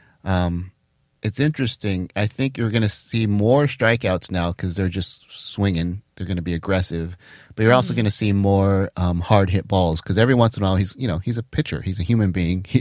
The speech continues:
Speaker 1: is a human being. He leaves a ball in the middle of, of the plate, or, uh, it leaves a breaking ball up, and it's hittable. And they're just, they're just sitting there waiting for that one mistake that he makes and,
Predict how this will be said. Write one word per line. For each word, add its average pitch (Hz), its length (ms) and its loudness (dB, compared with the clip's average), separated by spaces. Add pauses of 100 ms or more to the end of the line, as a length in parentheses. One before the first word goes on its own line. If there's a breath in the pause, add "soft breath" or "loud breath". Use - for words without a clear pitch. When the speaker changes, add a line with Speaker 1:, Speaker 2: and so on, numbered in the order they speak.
Speaker 1:
is 135 160 4
a 127 60 0
human 127 260 4
being. 120 240 0 (340 loud breath)
He 123 200 4
leaves 123 240 4
a 120 60 2
ball 107 280 6
in 104 80 2
the 101 60 2
middle 98 260 2
of, 92 220 -2
of 98 160 -2
the 92 100 -4
plate, 90 340 -2 (600 soft breath)
or, 92 280 -2
uh, 85 180 -2
it 92 140 -10
leaves 101 240 -2
a 95 120 0 (160)
breaking 101 300 2
ball 95 220 4
up, 90 280 -2 (520)
and 104 200 0
it's 98 160 -8
hittable. 95 440 0
And 104 160 0
they're 117 120 2
just, 123 260 -6 (300)
they're 120 120 -4
just 120 260 -4
sitting - 200 -2
there 120 160 0
waiting 110 460 0
for 98 180 -6
that 92 220 -2
one 107 580 -2 (480 soft breath)
mistake 95 520 -4
that - 140 -8
he 92 120 -4
makes 85 520 -8
and, 82 300 -8